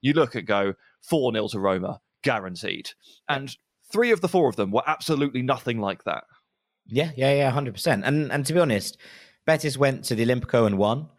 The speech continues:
Speaker 2: and then they held them in Seville. So
Speaker 1: Mm.
Speaker 2: y-, you're looking at that and thinking, "Well, Betis won this group. It meant that they went straight to the round of sixteen. Roma had to go through the playoffs." But Roma were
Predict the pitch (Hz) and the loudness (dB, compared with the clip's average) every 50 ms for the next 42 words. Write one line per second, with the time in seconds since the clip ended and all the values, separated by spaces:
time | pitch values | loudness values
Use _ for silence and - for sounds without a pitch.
0 | _ _ _ _ _ _ _ _ _ _ _ _ _ - 123 123 120 123 117 110 | _ _ _ _ _ _ _ _ _ _ _ _ _ -2 0 0 2 2 0 0
1 | 101 127 127 123 120 104 117 120 113 110 107 107 110 104 104 _ _ _ _ _ | 0 0 2 2 0 0 0 0 0 2 0 -4 -6 -10 -14 _ _ _ _ _
2 | _ _ _ _ - 117 110 104 - - 95 92 113 107 90 85 82 - - 135 | _ _ _ _ -2 0 0 0 -2 -4 0 2 2 2 2 0 -6 -10 -14 -16
3 | 139 - _ _ - - 160 156 151 151 - 185 - 131 - - 135 156 160 156 | -18 -18 _ _ 0 2 4 4 4 4 2 -2 -8 -10 -10 -4 0 2 2 2
4 | 156 175 185 - - 143 131 120 123 120 110 120 110 131 131 117 - 135 123 117 | 4 0 0 -2 -2 -4 -2 2 2 2 0 0 -2 -2 -4 -2 -2 -4 -6 -6
5 | - - - 131 151 175 165 - - 127 104 110 120 120 120 113 101 - - - | -8 -10 -10 -2 -2 0 0 0 -4 -6 0 2 2 2 2 -2 -4 -6 -6 -2
6 | 95 101 120 - - _ _ _ - 113 113 110 110 107 107 101 107 104 104 101 | -2 -2 -2 -2 -8 _ _ _ -4 0 0 0 0 0 0 0 2 2 0 -2
7 | 95 - - 113 101 92 98 98 101 101 95 92 - - 104 95 - - 123 123 | -2 -2 0 0 0 -2 -2 0 0 0 0 -2 -6 -8 -10 -10 -6 -4 -2 -2
8 | 120 117 113 107 104 95 101 104 104 - - 104 95 92 - - 87 82 - - | 0 0 2 2 2 2 0 -2 -4 -4 -2 -2 -2 -2 -4 -10 -10 -8 -4 -2
9 | 143 135 117 101 101 117 - - - _ - - - _ _ _ _ 160 156 - | 0 2 2 0 -2 -4 -8 -18 -20 _ -20 -20 -20 _ _ _ _ 0 0 0
10 | - - _ _ _ _ _ _ - 127 156 185 220 240 226 185 147 147 143 135 | -2 -6 _ _ _ _ _ _ -4 0 2 2 2 2 0 2 4 4 4 4
11 | 127 | 2